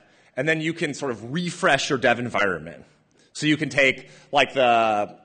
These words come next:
like, the, the database from live and put it in your dev site. And then you can, um, do a config export again.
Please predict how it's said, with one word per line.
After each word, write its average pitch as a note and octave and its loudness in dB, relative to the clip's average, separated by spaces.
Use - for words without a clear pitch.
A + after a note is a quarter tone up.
like, B2 -2
the, B2 -4
the C3 -2
database B2+ 4
from A2+ -4
live G#2+ 0
and G#2 -8
put A2+ -4
it A2+ 0
in G#2+ -8
your G2+ -4
dev E2+ -6
site. C#2+ -12
And B2 0
then C3 4
you B2 0
can, A2+ 0
um, G2 0
do D3+ 2
a D3+ -2
config C3 -2
export G#2+ -2
again. E2 -8